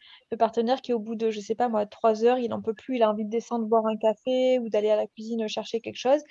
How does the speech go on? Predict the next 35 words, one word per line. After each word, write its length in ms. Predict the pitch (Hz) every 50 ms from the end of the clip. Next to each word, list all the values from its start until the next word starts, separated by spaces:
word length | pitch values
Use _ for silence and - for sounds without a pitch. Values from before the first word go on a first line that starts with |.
| - - - - - -
eh 60 | 214
ben, 100 | 208 214
ça 140 | 208 233 226
peut 100 | - 220
être 100 | 220 -
très 220 | - - 269 269
rassurant 520 | 262 254 254 254 - - 233 226 240 262 269
de 80 | 262 240
savoir 320 | - 226 214 208 226 254 247
qu'en 100 | 220 214
fait, 140 | 208 - 240
la 140 | 220 208 208
doula, 300 | 196 208 214 220 247 254 -
elle 140 | - 220 208
est 100 | 214 208
toujours 320 | - - 247 247 233 220 214
là 200 | 226 262 311 - - - - - - - _ -
et 60 | 220
que 120 | - 233
la 100 | 226 226
maman, 280 | 220 220 220 226 269 294
quelque 260 | - 240 233 - 220
part, 200 | 208 - 254 254
elle 140 | 247 226 214
est 40 | 214
pas 120 | - 220
laissée 240 | 226 233 226 - 226
seule. 240 | 220 - 220 208 226 - _ _ _ - - - - - _ -
Des 100 | 240 226
fois, 180 | - - 302 285
on 60 | 277
peut, 160 | - 240 240 -
on 140 | - 226 208
peut, 240 | - - 226 226 226
vous, 100 | 214